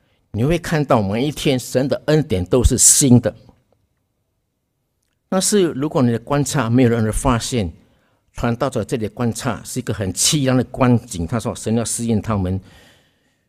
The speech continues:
他们觉得自己好像不像兽了一样。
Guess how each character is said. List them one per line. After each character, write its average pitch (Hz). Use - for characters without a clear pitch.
他 -
们 127
觉 120
得 107
自 -
己 98
好 87
像 104
不 -
像 120
兽 -
了 85
一 98
样。 85